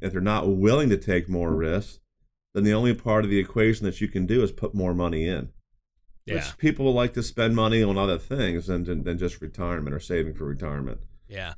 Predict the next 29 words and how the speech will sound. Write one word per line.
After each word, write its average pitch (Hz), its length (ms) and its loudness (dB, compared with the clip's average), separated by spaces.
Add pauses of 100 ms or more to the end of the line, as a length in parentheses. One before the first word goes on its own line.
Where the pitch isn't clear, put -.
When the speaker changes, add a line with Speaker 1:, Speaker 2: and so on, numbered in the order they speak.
Speaker 1:
So 170 160 0
it's, - 100 2
there's 190 300 2
a 156 80 4
lot 110 320 2
there. 80 240 2
There's 90 200 0
a 107 80 4
lot 101 360 2
there. 101 340 4
And 92 80 0
like 92 180 0
you, 113 180 0
you 107 120 0
talked 107 300 2
about 95 180 2
our 85 100 2
special 98 460 -2
offer, 90 480 2
you 82 60 2
know, 90 160 0
for 90 80 -6
the 87 80 -2
next 95 380 -2
twenty 98 280 0
people 98 300 0
that 80 160 -4
call 92 340 0
in, 90 340 2